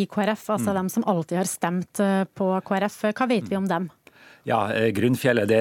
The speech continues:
Speaker 2: det er jo de mest, eh, de som alltid har stemt K R F, det er de mest religiøse, de som er religiøst aktive, eh, i Norge, og som identifiserer seg med K R F. De heller litt mer mot borgerlig side enn, enn de andre velgerne hos, eh, hos K R F, så de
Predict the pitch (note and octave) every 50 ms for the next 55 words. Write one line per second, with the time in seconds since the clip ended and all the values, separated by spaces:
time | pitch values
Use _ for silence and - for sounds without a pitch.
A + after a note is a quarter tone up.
0 | A2+ A2 A2+ A#2+ A#2+ A2+ A2 G#2+ G#2 G#2 - - - - - - - B2 A2 G#2
1 | G2+ G2+ G2+ G2 G2+ G2+ G2+ G#2 A2 A2 G#2 G#2 G#2 G2+ A2+ A2+ G2+ A2 A#2 G#2+
2 | - - C3 G#2+ - - A#2+ G#2+ - - A2 A2 B2 B2+ - - - G#2 G2 F#2+
3 | F#2+ G2 - - - F#2+ F#2 F#2 F#2 F#2 F#2+ G2+ A2 A2+ A2 - - G#2+ F#2 F#2+
4 | F2+ G#2 G2+ G2 F#2 F#2 F#2 F#2+ F#2+ G2+ G2+ A2 - - - A#2 G#2+ - - -
5 | A2+ G2+ G2 G#2 G2 G2+ - - A2+ G#2+ A2 A2+ - - A2+ A2+ A#2 B2 C#3 C#3
6 | C3 B2 A2+ - C3 A#2 - A2 G#2 A#2+ G#2+ G#2 G2+ A2+ - - G#2+ G#2+ G2+ F#2
7 | - F#2+ F2+ F2+ F#2 F#2+ - - - G2 G2 - G#2 - - - - - - -
8 | - - - _ - C3+ D3 B2+ A#2+ C3+ C3+ A#2+ G#2 A2 B2 - - - A2 G#2+
9 | G#2 G#2 G2 G2 G#2+ G#2 - F#2 F#2+ F#2+ G2 G#2 E2+ G#2+ G2 F2+ D#2+ - - -
10 | G2+ F#2 E2+ - - - - - - G2+ G2 F#2 - - G2+ G#2+ G2 G#2+ - G#2+
11 | G2+ G#2 F#2 F#2 F2 D#2+ E2+ F2 F2+ E2 E2+ F2 F2 E2+ E2+ F2+ - - - -
12 | - - F2+ F#2 F#2+ F#2+ F2 G2 - - - G2 F#2 F#2+ F#2+ F#2 - - - G#2
13 | G2+ G2 A2+ A#2+ B2